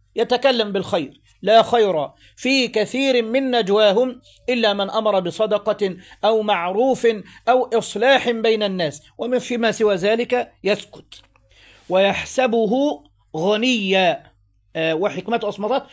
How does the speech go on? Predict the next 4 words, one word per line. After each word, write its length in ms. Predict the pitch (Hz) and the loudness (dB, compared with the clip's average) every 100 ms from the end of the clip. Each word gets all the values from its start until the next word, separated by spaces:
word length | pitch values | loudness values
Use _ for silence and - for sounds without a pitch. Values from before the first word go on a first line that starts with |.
| - - | -20 -4
"ويحسبه 720 | 185 202 202 - 269 247 220 | 2 2 0 0 2 2 0
الأحمق 640 | 214 208 185 - 214 226 196 226 - - - | 0 -4 -8 -4 -2 -2 -2 -4 -6 -20 -6
مهذارا". 920 | 196 214 180 180 247 240 196 185 151 - - _ _ _ _ _ _ _ _ _ _ _ _ _ _ _ _ _ - | -2 -2 0 2 6 6 6 2 0 -6 -20 _ _ _ _ _ _ _ _ _ _ _ _ _ _ _ _ _ -6
مهذار 540 | 196 196 202 262 262 | -4 -2 2 2 0